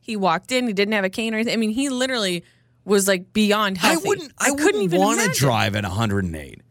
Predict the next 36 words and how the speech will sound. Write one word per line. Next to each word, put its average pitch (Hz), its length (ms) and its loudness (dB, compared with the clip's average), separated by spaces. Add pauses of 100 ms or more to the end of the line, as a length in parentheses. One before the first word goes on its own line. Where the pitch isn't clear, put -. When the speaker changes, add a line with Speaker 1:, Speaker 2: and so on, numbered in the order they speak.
(340)
Speaker 2:
I 214 140 2
am 226 220 2
not 185 380 0
wanting 160 500 2
to 127 120 -2
get 117 240 0
behind 101 340 0
a 98 40 2
wheel 95 220 0
at 85 60 -6
a 85 60 -6
hundred 92 300 -4
and 82 80 -8
eight. - 180 -12
Can 170 120 2
you 208 60 2
imagine, 226 300 -4
s-, - 160 -6
like, 131 240 -2
wanting 123 420 -2
to 143 80 -2
sit 139 220 -4
in - 60 -4
Speaker 1:
I've 330 80 -2
Speaker 2:
traffic? 190 320 2
Speaker 1:
done 196 60 2
my 175 220 0
time 160 640 -2
sitting 160 260 -2
behind 170 220 0
Speaker 2:
That's 180 260 2
Speaker 1:
the 170 60 0
wheel. 170 220 -2
Speaker 2:
honestly, 185 580 0
like, 147 280 0
I, 139 160 0